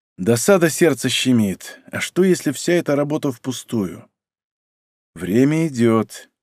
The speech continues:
Медленно ли, быстро, я этого понять не могу. Рука немеет. Но ведь вся моя надежда только в том случае и может осуществиться, что я ни на секунду не прерву свое постукивание.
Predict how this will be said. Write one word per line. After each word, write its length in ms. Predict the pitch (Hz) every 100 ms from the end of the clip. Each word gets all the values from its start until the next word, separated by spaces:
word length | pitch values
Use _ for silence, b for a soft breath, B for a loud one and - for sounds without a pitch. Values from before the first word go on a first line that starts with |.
| _ _ _ _ _ _
Медленно 500 | 90 120 147 131 139
ли, 120 | 131
быстро, 480 | 120 110 156 - 135
я 220 | 127 120
этого 220 | 131 139 135
понять 380 | 127 120 120
не 80 | 127
могу. 460 | 120 113 92 82 - _ _ _ _ _ _ _ _
Рука 460 | - 113 113 127 147
немеет. 800 | 156 156 127 113 101 - - _ _ _ _ _ _ _ _
Но 120 | 92
ведь 200 | 107 120
вся 280 | - - 170
моя 200 | 165 156
надежда 480 | 147 135 151 151 135
только 280 | 156 143 139
в 80 | -
том 180 | 156 135
случае 400 | 160 160 - 156
и 120 | 147
может 400 | 143 175 165 -
осуществиться, 960 | 147 - 143 147 131 139 135 117 - 95 B B B
что 180 | - 135
я 120 | 156
ни 100 | 165
на 120 | 165
секунду 460 | 156 147 - 180 156
не 140 | 165
прерву 400 | 143 151 135 170
свое 300 | 156 151 156
постукивание. 920 | 151 156 - - 135 120 98 80 -